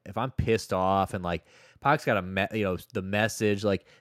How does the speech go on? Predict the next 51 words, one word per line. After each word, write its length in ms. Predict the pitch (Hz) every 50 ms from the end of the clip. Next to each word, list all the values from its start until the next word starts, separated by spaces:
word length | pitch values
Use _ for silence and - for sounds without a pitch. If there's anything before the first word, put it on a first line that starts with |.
| _
Biggie's 220 | - 214 220 220 160
got 120 | 175 135
a 60 | 117
message, 480 | 107 107 110 110 101 - 98 87 - -
but, 100 | 101 82
like, 160 | 90 98 82
Biggie's 320 | 95 147 180 185 151 107 110
up 160 | 107 101 -
there 140 | - 98 92
just 180 | 85 87 - -
flowing, 580 | - - 101 101 101 98 95 92 92 92 87
like, 200 | 87 87 87 -
Biggie's 300 | - 113 113 107 104 - - _ _ _ _ _ _ _ _ _ _
talking 80 | - 120
about 220 | 107 104 101 -
having 320 | - 113 107 107 104 107
a 40 | 104
good 240 | 95 98 104 95 87
time 380 | - 107 101 98 98 98 92 95
and 80 | 92
shit 140 | - - 98
like 140 | 98 98 -
that, 100 | 110 98
like, 200 | 98 101 95 87
which 300 | - - - 139 - - _ - -
Tupac 480 | - - - 196 175 - 135 117 101 -
did, 260 | - 110 110 101 85
but 160 | 87 92 - - _ _ _ _ _ _ _ _ _ _ _ _ _
Tupac 480 | - - 208 208 - 170 151 139 - -
is 120 | 117 95
more 460 | 107 110 113 113 113 113 110 104 - - _ _ _ _ _ _ _ _ _ _ _ _ _ 107
the, 140 | 104 104 101 - _ _ _ _ - - _ _ - - - -
I 100 | 127 160
think 140 | 175 160 -
Tupac's 380 | - 165 143 147 131 113 98
message 540 | 104 98 98 107 117 131 - - 107 90 85 90
was 160 | 98 90 80
better 480 | 98 92 82 - 104 95 92 92 92
than, 160 | 85 95 90 87
like, 280 | 87 87 85 - - -
you 80 | - -
know, 80 | 110 101
he's 220 | - - 131 113
a 40 | 104
great 180 | 117 117 117
rapper, 500 | 104 98 98 95 95 - 98 92 90 87 -
great 240 | - 101 101 101 90
writer, 320 | 92 92 90 90 85 87
but 120 | 87 82 95
I 60 | 92
think 280 | 92 - 95 90 - _